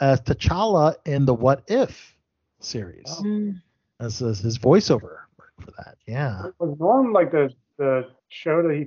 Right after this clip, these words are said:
Speaker 3: filmed, uh, like, after he died? Like, that he filmed the show to put out?
Speaker 1: Yes, that was his final comedy special called Nothing Special, which debuted on Netflix, was nominated as well.
Speaker 3: Okay.
Speaker 1: Yep. So, you know, it,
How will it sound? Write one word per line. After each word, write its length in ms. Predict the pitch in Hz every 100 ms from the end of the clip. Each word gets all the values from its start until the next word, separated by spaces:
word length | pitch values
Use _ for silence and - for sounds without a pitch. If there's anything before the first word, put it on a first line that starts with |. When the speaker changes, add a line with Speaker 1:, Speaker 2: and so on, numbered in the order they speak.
| -
Speaker 3:
filmed, 300 | 151 160 151
uh, 140 | 139 120
like, 260 | 127 127 -
after 360 | 120 135 147
he 180 | 143 156
died? 500 | 143 135 139 156 160 131 _ _ -
Like, 120 | 123
that 120 | 135
he 100 | 127
filmed 300 | 135 143 143
the 40 | 127
show 140 | - 139
to 60 |
put 40 | 139
out? 40 | 135
Speaker 1:
Yes, 640 | 143 127 131 - - - -
that 200 | 139 -
was 180 | 147 139
his 220 | 131 123
final 440 | - 156 156 185 196
comedy 400 | - 156 147 139
special 420 | - 135 - 127
called 400 | - 113 110 110 _ _ _ _
Nothing 380 | 135 135 - 127
Special, 520 | - 117 107 104 101 -
which 200 | 117 -
debuted 300 | - 110 113
on 120 | 104 104
Netflix, 420 | 107 - 110 -
was 200 | 113 107 _
nominated 460 | 120 104 101 101 101
as 160 | 98 -
well. 240 | 104 110 _ _ _ _ _
Speaker 3:
Okay. 220 | 120 110 107 _ _ _ _
Speaker 1:
Yep. 420 | 135 147 170 -
So, 600 | - - 135 123 120 120 117 _ _ _ _ _ _ _ _
you 80 | 320
know, 300 | 330 320 339
it, 200 | 311 285